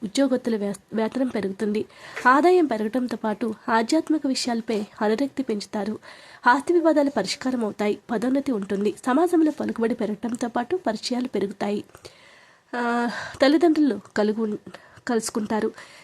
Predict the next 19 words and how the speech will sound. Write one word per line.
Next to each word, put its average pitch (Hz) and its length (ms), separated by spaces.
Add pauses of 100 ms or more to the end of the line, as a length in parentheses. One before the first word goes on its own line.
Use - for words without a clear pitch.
(100)
మీనరాశి 285 420
వారు 214 180
పెళ్లి 285 260
కాని 320 220
వారికి 285 280
పెళ్లి 208 160
కుదురుతుంది. 214 600
ప్రేమలో 226 340
పడే 220 260
అవకాశం 226 460
ఉంది. 208 260
దీర్ఘకాలిక 277 560
అనారోగ్యాల 233 480
నుంచి 233 180
చికిత్స 220 400
లభిస్తుంది. 208 600 (460)
ఆకస్మిక 294 540
ధనలాభం 240 380
ఉంటుంది. 208 400